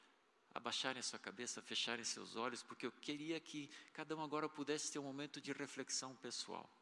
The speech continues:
Que cada um agora pudesse olhar pra dentro do seu coração, ver se tem alguma desculpa, desculpa a expressão esfarrapada ainda, impedindo alguma coisa.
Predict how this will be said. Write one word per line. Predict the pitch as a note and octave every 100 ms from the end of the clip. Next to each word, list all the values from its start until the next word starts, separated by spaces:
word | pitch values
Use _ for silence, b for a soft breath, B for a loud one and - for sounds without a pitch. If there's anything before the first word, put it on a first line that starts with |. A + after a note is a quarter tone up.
| - - - - - B B B - - - - -
Que | -
cada | - D#3+ E3+
um |
agora | E3 C#3 D3+
pudesse | D3 C3+ C#3 C3+ C3+
olhar | B2 C3
pra | B2
dentro | A2+ C3 -
do | A#2
seu | G#2+ - B2+
coração, | - G#2+ - - A2+ A#2 - - B B B -
ver | C#3
se | -
tem | - F#3+
alguma | F#3 D3+ D#3+ D#3+
desculpa, | C#3+ C3 - - C3 C3 B2+ G#2+ F2+ - - - - - -
desculpa | - - G#2 G2+
a |
expressão | - - F2+ - G#2
esfarrapada | - G2+ F#2+ F#2 - G#2 G#2+ F#2
ainda, | G#2+ A#2+ G2+ B B B B -
impedindo | G2+ - F#2+ A2 A#2
alguma | G#2 G2 F2
coisa. | - G#2+ A2+